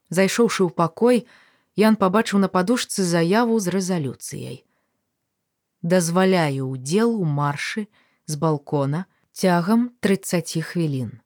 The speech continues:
Загадваю апрануцца цёпла. У выпадку прастуды тэрмін арышту будзе падоўжаны на час хваробы. Палкоўнік міліцыі ў адстаўцы Кілім І І. Пятага снежня дзве тысячы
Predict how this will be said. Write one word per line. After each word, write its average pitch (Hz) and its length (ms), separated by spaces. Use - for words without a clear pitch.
Загадваю 220 640
апрануцца 208 640
цёпла. 131 720
У 190 80
выпадку 180 480
прастуды 214 720
тэрмін 247 480
арышту 175 480
будзе 165 240
падоўжаны 220 720
на 147 100
час 156 380
хваробы. 131 560
Палкоўнік 165 480
міліцыі 156 560
ў 131 160
адстаўцы 233 720
Кілім 175 480
І 160 240
І. 127 80
Пятага 123 400
снежня 214 640
дзве 135 160
тысячы 220 640